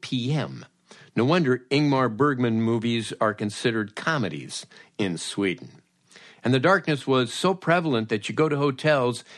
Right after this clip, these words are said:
and the blackout curtains are lace. Speaking of hotels, <laughs> we stayed at At Six, the At Six Hotel, which is best described as four hundred rooms of gloom.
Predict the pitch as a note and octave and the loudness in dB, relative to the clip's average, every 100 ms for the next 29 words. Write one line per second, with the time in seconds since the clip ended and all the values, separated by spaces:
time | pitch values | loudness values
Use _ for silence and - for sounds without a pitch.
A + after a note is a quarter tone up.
0 | - A#2 A#2 G2+ D3+ E3+ C3+ A#2 A2 B2 | -2 0 0 2 2 2 0 0 0 -4
1 | A#2+ C3 A#2 G#2 G#2+ G2+ C#2+ - - - | 0 -2 0 -2 0 -2 -4 -10 -12 -14
2 | _ _ _ - - - - - - A3 | _ _ _ -20 -20 -20 -10 -2 2 2
3 | A3+ F#3+ E3+ D3+ C#3 B2 G#2+ G2+ G#2+ A2 | 2 2 2 2 0 0 2 2 0 -4
4 | - - - - G#2 - F2+ - _ _ | -10 -18 -12 -6 -6 -6 -10 -10 _ _
5 | _ - - - - E3+ - F3+ F3 D#3+ | _ -18 -16 -6 2 2 2 2 2 2
6 | - C3+ B2+ A2+ - - _ _ D3 E3+ | 0 0 0 0 -4 -18 _ _ 0 2
7 | F#3 - - - - E3+ G#2 - - - | 2 -2 -10 -6 -2 0 -2 -4 -10 -10
8 | - - - F#2 G2+ C3+ C3+ - - D3+ | -10 -12 -6 -4 0 0 0 -6 -4 -2
9 | A#2 - - - G2+ - F#2+ F#2 G#2 - | -2 -8 -10 -4 -4 0 0 0 -2 -10
10 | - - - C3+ C3+ C3 - - - _ | -18 -12 2 4 4 0 -8 -12 -20 _
11 | D3+ C3+ - A3 - E3 - C#3+ C#3 C3+ | 0 2 2 0 0 -4 -2 0 2 0
12 | C3 A#2+ A2+ A2 G#2 - - E3 F#3+ D#3+ | -2 0 0 0 -2 -8 -2 2 2 2
13 | D#3 D3+ A#2 A#2+ C#3 C3+ G#2+ - G#2 F2+ | 0 0 0 2 2 2 -2 -2 -2 -4
14 | F2 A#2 B2+ C#3 C3 F#2 C#2+ | -4 0 4 4 2 -2 -8